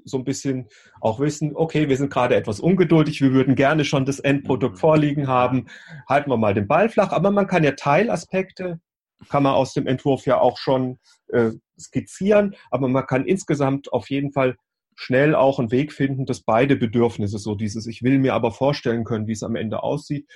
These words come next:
Speaker 1: und das
Speaker 2: Mhm.
Speaker 1: Bedürfnis, eben eine Struktur solide aufzusetzen, die Inhalte konkret, äh, einzubauen und so trotzdem nicht vernachlässigt wird.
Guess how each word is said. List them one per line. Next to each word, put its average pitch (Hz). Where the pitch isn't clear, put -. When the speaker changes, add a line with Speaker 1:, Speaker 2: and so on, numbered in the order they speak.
Speaker 1:
und 107
das 104
Speaker 2:
Mhm. 98
Speaker 1:
Bedürfnis, -
eben 120
eine 117
Struktur 147
solide 127
aufzusetzen, 131
die 120
Inhalte 135
konkret, 127
äh, 117
einzubauen 117
und 113
so 110
trotzdem 113
nicht 113
vernachlässigt -
wird. -